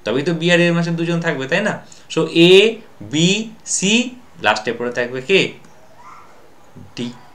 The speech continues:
হয়ে গেল ছবি complete। কি problem বলা হয়েছে এখানে? "B pass the newspaper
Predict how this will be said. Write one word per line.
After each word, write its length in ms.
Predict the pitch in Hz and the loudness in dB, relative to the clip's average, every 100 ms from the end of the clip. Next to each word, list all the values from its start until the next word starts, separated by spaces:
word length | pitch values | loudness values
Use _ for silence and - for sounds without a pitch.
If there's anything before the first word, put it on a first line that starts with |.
| - | -12
হয়ে 80 | 110 | -6
গেল 140 | 104 101 | -6 -6
ছবি 220 | 101 95 | -10 -10
complete। 520 | 101 101 180 170 - - - - - - - - - - | -10 -8 -6 -8 -12 -20 -20 -20 -20 -20 -20 -20 -12 -2
কি 120 | 190 | 2
problem 360 | 190 190 202 | 4 6 6
বলা 180 | 196 202 | 6 6
হয়েছে 220 | 196 196 | 4 2
এখানে? 440 | 196 190 190 196 175 - 107 | 0 0 -2 -4 -10 -12 -2
"B 40 | 190 226 240 - | 0 2 0 4
pass 240 | 151 175 170 | 6 6 2
the 60 | 180 | 0
newspaper 480 | 156 156 185 170 180 | -2 -2 -4 -4 -4